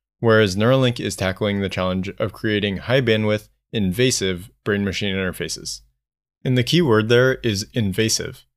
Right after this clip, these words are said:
Neosensory is working on non-invasive interfaces. And like many of the other brain-machine interface companies out there,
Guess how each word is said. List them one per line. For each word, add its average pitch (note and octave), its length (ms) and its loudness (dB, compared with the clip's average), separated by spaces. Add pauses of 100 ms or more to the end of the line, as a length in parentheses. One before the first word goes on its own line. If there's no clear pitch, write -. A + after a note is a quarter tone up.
(260)
Neosensory C3+ 720 2
is G2 200 -4
working A#2 320 0
on G#2+ 220 2
non-invasive G2 680 0
interfaces. F2 720 -6 (280)
And G#2+ 160 0
like D3 180 2
many A#2 260 4
of A#2+ 120 4
the G#2+ 140 2
other G2+ 220 4
brain-machine G2 500 -2
interface F#2+ 480 -2
companies G2 400 -4
out E2+ 160 -2
there, G#2 240 -2